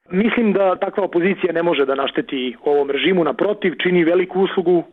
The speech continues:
Aleksandru Vučiću i svemu onome što ne valja, protiv čega se svi zajedno borimo, slagali se u svemu ili ne. Dakle, smatram da Demokratska stranka, ukoliko želi da preživi, mora da nađe svoj politički put, mora da vrati svoj identitet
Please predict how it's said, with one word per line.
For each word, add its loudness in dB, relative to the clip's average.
Aleksandru 0
Vučiću 0
i 0
svemu 2
onome 0
što -2
ne 0
valja, 2
protiv -4
čega 0
se -6
svi 0
zajedno -2
borimo, 0
slagali 0
se 2
u -2
svemu 0
ili 2
ne. -2
Dakle, 0
smatram -2
da 0
Demokratska 0
stranka, 0
ukoliko 2
želi 2
da 0
preživi, 2
mora 2
da 0
nađe 0
svoj 2
politički 0
put, 2
mora 0
da -2
vrati -2
svoj 0
identitet -2